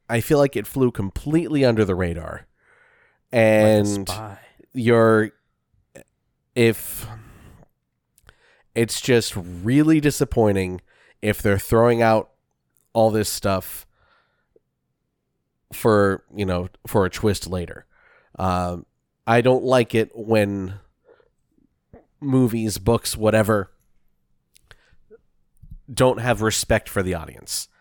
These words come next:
Speaker 1: and do a twist just for a twist's sake. I, you know, I, a couple weeks ago, I was complaining about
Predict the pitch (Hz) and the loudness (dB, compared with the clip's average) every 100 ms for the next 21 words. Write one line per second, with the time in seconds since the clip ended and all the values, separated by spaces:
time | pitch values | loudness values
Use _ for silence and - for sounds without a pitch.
0 | _ _ _ _ _ _ _ _ 107 101 | _ _ _ _ _ _ _ _ -2 0
1 | 98 92 85 - - - - - 117 123 | 0 -4 -8 -16 -20 -20 -18 -16 -4 0
2 | 110 - 110 101 104 101 92 95 87 - | 0 2 0 0 -2 -2 -2 -6 -8 -10
3 | 87 - 85 85 107 113 107 120 135 - | -12 -10 -12 -6 0 2 2 4 2 0
4 | _ _ - 175 180 175 170 139 131 117 | _ _ -4 -2 0 0 -2 0 2 2
5 | - 110 110 104 95 90 90 - | 0 -4 0 0 0 -2 -4 -6